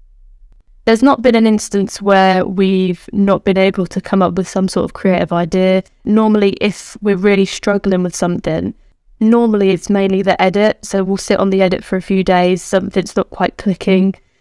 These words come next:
but it is just a case of playing around with things and just being a bit patient, trying to do different things.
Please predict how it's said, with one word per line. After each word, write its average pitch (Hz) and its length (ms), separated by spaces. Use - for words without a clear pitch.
but 190 340
it 208 80
is 208 240
just 202 140
a 196 60
case 185 260
of 185 200
playing 190 280
around 180 360
with 185 120
things 190 460
and 170 100
just 180 160
being 185 160
a 180 40
bit - 160
patient, 185 560
trying 190 420
to 190 120
do 190 220
different 180 400
things. 185 420